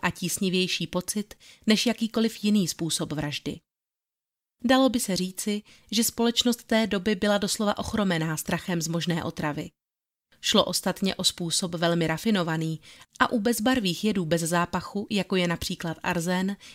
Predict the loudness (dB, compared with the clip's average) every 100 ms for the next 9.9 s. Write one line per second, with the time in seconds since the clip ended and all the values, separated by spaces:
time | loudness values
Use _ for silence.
0 | 0 4 4 0 0 0 2 0 0 0
1 | -2 -2 -2 -4 -4 -8 _ _ _ _
2 | _ _ _ _ _ 2 6 8 6 4
3 | 2 0 -2 -2 0 0 0 -2 0 -4
4 | -2 0 2 2 0 0 0 -2 -6 -4
5 | -2 0 0 0 0 2 2 0 -4 -4
6 | -2 0 0 0 -2 -14 -20 -12 0 4
7 | 4 2 2 2 0 0 0 2 2 2
8 | 2 2 2 0 0 0 0 -2 -2 -4
9 | -2 -2 0 -2 -2 0 -2 -2 -4